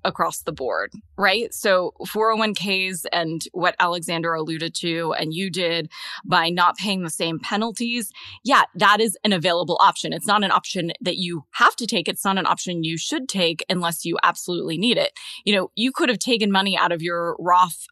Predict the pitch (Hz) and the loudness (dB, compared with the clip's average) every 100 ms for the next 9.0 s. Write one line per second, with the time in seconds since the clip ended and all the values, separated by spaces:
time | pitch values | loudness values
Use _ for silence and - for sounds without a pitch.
0 | - 170 170 226 240 202 196 185 _ - | 2 2 4 4 6 4 0 -4 _ -2
1 | 202 190 - 185 - 170 165 - 240 202 | 0 2 2 -2 -2 -4 -2 4 6 6
2 | 185 - - - 190 185 185 185 180 165 | 4 -2 -6 -4 -2 -2 -2 0 -2 -4
3 | - - - - 190 165 190 202 214 208 | -10 -16 -8 0 2 4 4 4 2 2
4 | 226 233 - 214 277 294 196 151 - 233 | 4 4 2 -2 2 4 2 0 2 4
5 | 254 262 247 208 214 190 170 - _ _ | 4 4 4 4 4 4 0 -4 _ _
6 | - 190 170 170 _ _ - - 175 208 | -4 -2 0 -2 _ _ -16 -8 2 4
7 | 190 185 175 175 180 175 170 170 165 170 | 4 2 2 4 2 2 -2 -4 -2 -2
8 | 175 160 151 - - - - 214 - | -2 -4 -4 -6 -6 -10 -4 -2 -2